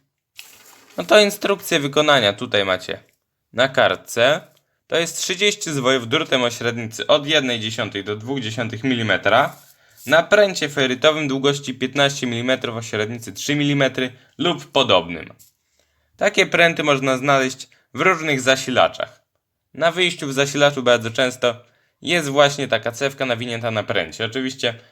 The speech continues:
grubszym drutem, wtedy musicie ten drut odwinąć, no i nawinąć cieńszym drutem. To nie musi być konkretnie taki rdzeń, może być o podobnych wymiarach. No dobra, załóżmy, że wykonaliście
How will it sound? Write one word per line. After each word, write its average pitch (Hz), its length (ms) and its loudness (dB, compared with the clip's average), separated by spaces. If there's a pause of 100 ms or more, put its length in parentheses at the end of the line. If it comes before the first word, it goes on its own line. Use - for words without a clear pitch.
grubszym 143 500 0
drutem, 113 420 -2
wtedy 139 240 2
musicie 120 540 -2 (200)
ten 107 200 -4
drut 113 340 -6 (200)
odwinąć, 165 720 0 (460)
no 180 140 -8
i 180 100 -2
nawinąć 143 560 0
cieńszym 90 400 -2
drutem. - 500 -14 (360)
To 151 80 -8
nie 175 120 -8
musi 160 260 -2
być 127 180 -4
konkretnie 127 520 -2
taki 113 360 0
rdzeń, 113 440 -2 (360)
może 143 300 4
być 127 200 -2
o 117 60 -2
podobnych 110 440 -2
wymiarach. 90 540 -4 (340)
No 175 120 -2
dobra, 143 340 2
załóżmy, 170 460 2
że 131 120 -2
wykonaliście 151 800 -4